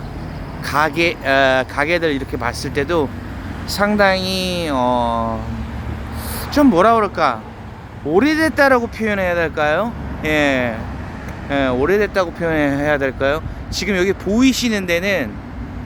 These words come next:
특정 굉장히 이쁜, 어, 이쁜,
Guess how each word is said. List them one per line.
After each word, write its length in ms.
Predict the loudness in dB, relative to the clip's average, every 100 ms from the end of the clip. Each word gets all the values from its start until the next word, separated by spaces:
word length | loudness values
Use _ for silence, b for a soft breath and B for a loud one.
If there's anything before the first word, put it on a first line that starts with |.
| -8 -8 -8 -8
특정 440 | -6 2 2 2 -2
굉장히 420 | 0 2 2 0 -4
이쁜, 460 | -4 -2 -2 -2 -6 -8 -2
어, 340 | 0 0 -2 -6
이쁜, 680 | -8 -8 -4 -2 0 -2 -4